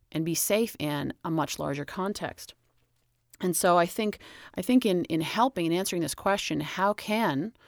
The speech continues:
so changing the question a little bit is how can we be more effective, is to help those kids to understand in the context of learning, how can they increase their context?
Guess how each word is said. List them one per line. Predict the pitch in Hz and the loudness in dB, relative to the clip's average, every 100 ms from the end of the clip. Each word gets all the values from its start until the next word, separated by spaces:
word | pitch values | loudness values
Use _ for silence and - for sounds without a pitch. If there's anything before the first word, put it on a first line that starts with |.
| - | -20
so | - 170 | -10 -4
changing | 220 226 170 | 0 2 0
the | 143 | 0
question | 160 - | -2 0
a | 151 | -2
little | 185 | 0
bit | 156 139 | 0 -2
is | - | -4
how | - 196 | 0 0
can | - 185 160 | 0 0 0
we | 147 | 0
be | 151 | -2
more | 151 147 | -2 -2
effective, | 143 131 - - - - - - - | -4 -6 -6 -10 -10 -12 -18 -18 -12
is | - 170 165 - | 0 2 4 2
to | - 185 | 0 0
help | 160 196 233 - | -2 0 0 2
those | 196 170 | 0 0
kids | - - 202 156 160 - - - | -4 -2 0 0 -2 -8 -14 -8
to | - 202 196 - | -4 -2 -2 0
understand | 202 226 196 - 190 170 | 2 4 2 0 2 2
in | |
the | 160 | 0
context | - 233 254 247 190 - - | 0 2 4 4 2 0 -2
of | 160 151 - | -2 -2 -8
learning, | - 156 160 233 320 156 113 - 208 - - - - | -8 -4 4 8 10 8 2 -4 -6 -12 -20 -20 -14
how | - 196 190 208 | 0 6 8 6
can | - 190 | 2 0
they | 170 160 | 2 2
increase | 180 180 190 - - 156 147 - - _ _ | 0 0 0 -4 -2 0 0 -2 -8 _ _
their | 160 156 | -2 -2
context? | 143 - 170 185 - 80 - - - | -2 -2 0 0 -2 -6 -6 -8 -10